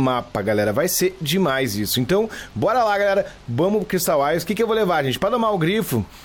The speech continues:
a gente usa essa Kibo aqui, ó, extraordinária. A gente usa essa trap aqui, gente, que é a,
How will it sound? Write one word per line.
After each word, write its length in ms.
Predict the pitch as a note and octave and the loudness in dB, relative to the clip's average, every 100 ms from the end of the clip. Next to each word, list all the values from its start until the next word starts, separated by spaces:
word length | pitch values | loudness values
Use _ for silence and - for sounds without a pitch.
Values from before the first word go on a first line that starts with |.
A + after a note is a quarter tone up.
| - | -8
a 40 | C3+ | -6
gente 160 | C3 | -2
usa 140 | G3 G#3 | 0 0
essa 140 | A3+ | -2
Kibo 280 | F#3+ G#3 G#3 | -2 0 0
aqui, 180 | - E3+ | 0 0
ó, 80 | |
extraordinária. 880 | C3+ C#3 F3+ F3 E3+ G3+ D#3+ C3 G#2 - - - | 2 0 0 2 2 2 2 0 -2 -6 -16 -6
A 40 | |
gente 180 | A#2+ G3+ | -2 0
usa 160 | G3+ | 2
essa 200 | A3 A3 | 0 0
trap 320 | A#3+ B3 A3 A3 | -2 -2 -2 -2
aqui, 280 | G#3+ G3+ | -2 0
gente, 280 | F3 C#3 - | 0 0 -4
que 120 | - D#3 | -2 0
é 60 | |
a, 180 | D#3+ D#2 | 0 -2